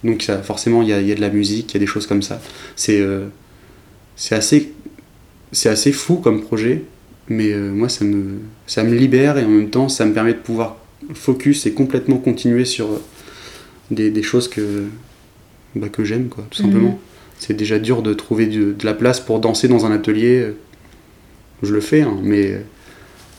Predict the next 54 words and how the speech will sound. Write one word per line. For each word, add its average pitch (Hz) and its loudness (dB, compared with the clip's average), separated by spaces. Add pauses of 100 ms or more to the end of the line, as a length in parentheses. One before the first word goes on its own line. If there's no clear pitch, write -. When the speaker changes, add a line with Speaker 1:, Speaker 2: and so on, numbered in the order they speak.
(100)
Speaker 1:
Mais 104 4
là, 117 4
si 117 -4
jamais 107 4
il 110 4
y 110 6
a - 6
une 107 4
scène 120 2
pour - -2
ça 131 2
et 123 6
des 117 4
personnes 120 2
avec 110 4
qui 123 0
on 110 2
peut 107 -2
partager 113 -2
ces 107 -2
moments-là, 107 2
c'est 98 -8
fantastique. - -10 (120)
Speaker 2:
Mhm. 190 -6 (540)
Et 190 -4
c'est 190 -6
pour 190 -4
ça 208 -4
que 202 -12
tu - -16
dis 185 -10
que - -16
t'es 190 -6
designer, 190 -4 (100)
entre 190 -10
guillemets, 190 -4
parce 196 -8
que 190 -2
t'as 185 -6
pas 180 -6
envie 185 -4
de 185 -2
te 185 -8
cantonner 185 -6
à 175 -8
juste 175 -12
ça ? 214 -8 (200)
Speaker 1:
Ouais, 147 6
enfin, 123 2
je - -4
trouve, - -10 (600)
c'est - -2
un 117 4
peu, 143 6